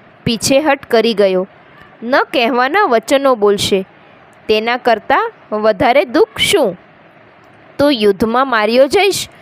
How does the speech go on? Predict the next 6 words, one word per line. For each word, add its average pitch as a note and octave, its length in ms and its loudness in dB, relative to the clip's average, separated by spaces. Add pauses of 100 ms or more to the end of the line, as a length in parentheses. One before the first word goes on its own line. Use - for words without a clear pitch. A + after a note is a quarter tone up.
(320)
તો G#4+ 120 0
સ્વર્ગ C#4+ 400 0
પ્રાપ્ત C#4 480 -2
કરીશ G#3+ 520 0 (400)
ને D4 200 0
જીતીશ D4 600 0